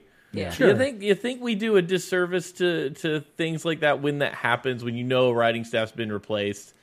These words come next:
Speaker 3: and they don't have any power over it? They're just placed, "Hey, today you're writing Gargoyles," and we just go, "Bah!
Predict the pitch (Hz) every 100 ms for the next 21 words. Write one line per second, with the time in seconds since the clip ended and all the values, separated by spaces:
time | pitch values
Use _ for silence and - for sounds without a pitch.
0 | _ _ _ - 131 147 180 147 123 123
1 | 123 101 110 101 92 87 90 110 107 117
2 | 131 107 127 117 117 139 156 107 - 110
3 | 123 127 120 113 113 104 98 95 - _
4 | _ _ 117 120 131 104 92 90 85 87
5 | - - _ _ - 110 123 104 95 104
6 | - - -